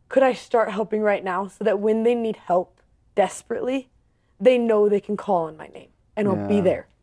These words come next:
Speaker 1: You know?
Speaker 2: Yeah. It's so awesome. Her, I feel like her, this must have been, like, the first Relief Society or something like that. Like,
Speaker 1: Mm.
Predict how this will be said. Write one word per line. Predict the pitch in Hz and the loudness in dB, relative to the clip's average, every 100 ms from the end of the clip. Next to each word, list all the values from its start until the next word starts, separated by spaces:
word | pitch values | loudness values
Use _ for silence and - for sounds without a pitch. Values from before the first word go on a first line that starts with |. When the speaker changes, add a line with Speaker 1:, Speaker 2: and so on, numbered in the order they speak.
| _ _ _ | _ _ _
Speaker 1:
You | 254 240 | 0 2
know? | 214 254 - | 2 -2 -2
Speaker 2:
Yeah. | 107 90 - _ _ _ _ _ _ 135 | -2 -2 -6 _ _ _ _ _ _ -2
It's | 131 | -2
so | - 175 120 | 2 6 6
awesome. | 135 - 131 | 4 2 -4
Her, | 143 - - | 0 -2 2
I | 139 | 2
feel | 151 - 214 | 2 0 2
like | 226 - | 2 0
her, | 175 170 170 170 - _ _ _ _ | 0 4 4 2 -2 _ _ _ _
this | 160 147 | -2 4
must | 180 - | 2 4
have | 202 | 2
been, | 180 160 | 2 4
like, | 135 113 _ | 2 0 _
the | 120 | -8
first | - 139 131 - - - _ _ _ _ _ | 0 2 2 -2 -14 -20 _ _ _ _ _
Relief | 123 117 104 | 2 2 0
Society | - 107 101 90 87 95 - - | -4 -6 -4 -4 -4 -10 -14 -4
or | 107 | -4
something | - 113 104 98 | -2 -4 -4 -6
like | 95 | -4
that. | 95 73 - | -2 -4 2
Like, | 110 | 4
Speaker 1:
Mm. | 208 | 4